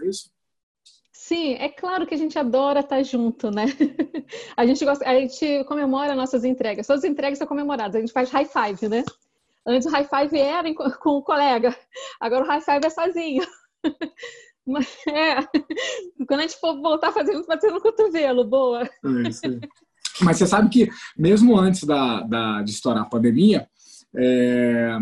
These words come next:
Speaker 1: como eu te falei, eu já, já trabalhava com algumas coisas remotas, também sou fã do presencial, acho que algumas coisas que acontecem no presencial, é, são difíceis de replicar no online,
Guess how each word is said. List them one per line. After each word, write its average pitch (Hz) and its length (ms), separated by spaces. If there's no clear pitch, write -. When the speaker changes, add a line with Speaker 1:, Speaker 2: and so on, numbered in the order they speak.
Speaker 1:
como 143 160
eu - 20
te - 60
falei, 151 160
eu 123 60
já, 131 240
já 127 120
trabalhava 127 460
com 139 80
algumas 120 300
coisas 113 200
remotas, 196 540
também 165 300
sou 170 180
fã 202 240
do 214 100
presencial, 135 720
acho 127 180
que 143 60
algumas 131 300
coisas 147 220
que - 80
acontecem 127 420
no 120 60
presencial, 120 640
é, 117 300
são 131 280
difíceis 151 520
de 123 100
replicar 120 560
no 131 140
online, 180 480